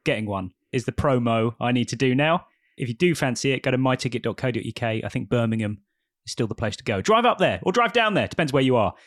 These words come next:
to see us in the flesh. Right, adjudication panel time, very F A Cup heavy, but we start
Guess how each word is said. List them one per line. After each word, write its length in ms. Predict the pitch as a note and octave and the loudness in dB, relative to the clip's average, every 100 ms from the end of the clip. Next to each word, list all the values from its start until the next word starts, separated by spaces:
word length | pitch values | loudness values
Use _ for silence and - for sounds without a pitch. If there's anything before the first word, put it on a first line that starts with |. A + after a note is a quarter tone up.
| _ _ - | _ _ -12
to 80 | |
see 160 | - C3 | -2 0
us 120 | G#2+ | 0
in 80 | G#2 | -4
the 80 | F#2 | -4
flesh. 580 | - F2+ - - - - _ _ _ _ | -4 -4 -4 -6 -8 -14 _ _ _ _
Right, 240 | F3+ E3 - | 2 2 0
adjudication 560 | D#3 G#3 F3+ F#3+ E3+ | 0 2 2 0 0
panel 220 | E3+ E3 D#3+ | 0 0 0
time, 360 | - E3 D#3+ - - | 2 4 2 -2 -6
very 340 | C3 F3 E3+ D#3+ | 2 4 6 4
F 160 | B2+ | 2
A 80 | C3+ | 0
Cup 240 | B2+ B2 | 0 -2
heavy, 440 | - B2 A2+ G#2 G#2+ _ _ | 0 0 0 -2 -4 _ _
but 360 | C#3+ B2 - - _ _ | 0 0 -2 -16 _ _
we 80 | B2 | -4
start 680 | - - E3+ C3+ F#2+ - - | -4 2 4 4 2 -4 -12